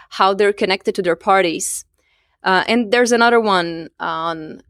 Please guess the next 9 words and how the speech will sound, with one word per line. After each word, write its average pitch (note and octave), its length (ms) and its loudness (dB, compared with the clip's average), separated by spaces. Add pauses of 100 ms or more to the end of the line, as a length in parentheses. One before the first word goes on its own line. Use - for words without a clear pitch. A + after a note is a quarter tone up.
employee G#3 440 2
attrition. E3+ 560 -2
So D#3+ 680 -2 (340)
what G#3 240 0
makes G#3+ 260 0
people G3 400 -2
quit F#3 240 0
their F3+ 140 2
job? F3 460 2